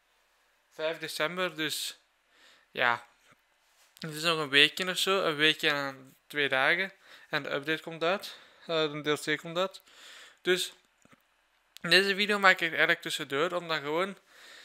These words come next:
ik wil graag met jullie, dat heb ik nog eigenlijk nog nooit gedaan, ik wil graag met jullie de D L C gaan bekijken. En wat er allemaal eigenlijk te bekijken valt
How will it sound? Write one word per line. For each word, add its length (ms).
ik 100
wil 180
graag 300
met 160
jullie, 360
dat 120
heb 40
ik 60
nog 100
eigenlijk 240
nog 100
nooit 160
gedaan, 360
ik 60
wil 120
graag 200
met 140
jullie 400
de 120
D 60
L 340
C 220
gaan 300
bekijken. 580
En 140
wat 160
er 120
allemaal 340
eigenlijk 300
te 80
bekijken 520
valt 320